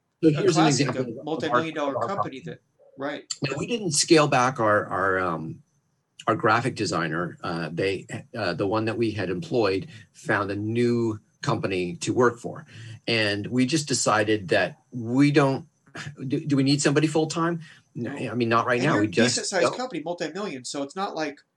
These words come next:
Speaker 1: Yeah.
Speaker 2: you're a one person shop there. So I think what you're saying is that for smaller companies, it's just so easy, and it's such a good experience on Fiverr. We've all had good experiences on there. Why would you not do
Speaker 1: Yeah.
Speaker 2: it?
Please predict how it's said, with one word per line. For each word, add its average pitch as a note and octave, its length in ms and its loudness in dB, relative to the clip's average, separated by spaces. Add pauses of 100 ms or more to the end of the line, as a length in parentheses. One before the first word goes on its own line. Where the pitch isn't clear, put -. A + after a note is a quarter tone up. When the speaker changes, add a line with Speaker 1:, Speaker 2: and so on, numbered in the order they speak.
Speaker 1:
Yeah. C#3 60 -12 (420)
Speaker 2:
you're D#3 220 0
a C#3+ 40 0
one D#3 240 -4
person C#3+ 380 -6
shop F3 380 -4
there. A#2 180 -12
So B2+ 340 -6 (480)
I D#3+ 140 2
think F3 420 -8 (400)
what D#3+ 260 -2
you're C#3+ 120 -6
saying G3+ 340 -4
is C#3+ 140 -8
that C3+ 280 -6
for C#3+ 100 -6
smaller D#3 400 -4
companies, C#3 580 -10
it's C#3+ 160 -8
just D#3 160 -6
so D#3 180 -4
easy, E3 280 -4
and C3+ 80 -6
it's B2 100 -12
such E3 180 -6
a E3 60 -14
good D#3 120 -6
experience C#3+ 440 -10
on B2+ 200 -10
Fiverr. F3 280 -2
We've C3+ 120 -6
all D3 180 -2
had C#3 120 -6
good C3+ 140 -8
experiences F3+ 480 -12
on A2 160 -16
there. C3 120 -10
Why C#3 180 -4
would C#3+ 180 -8
you A#2+ 80 -12
not C3+ 240 -12
do F3 80 -10
Speaker 1:
Yeah. E3 60 -10
Speaker 2:
it? - 960 -20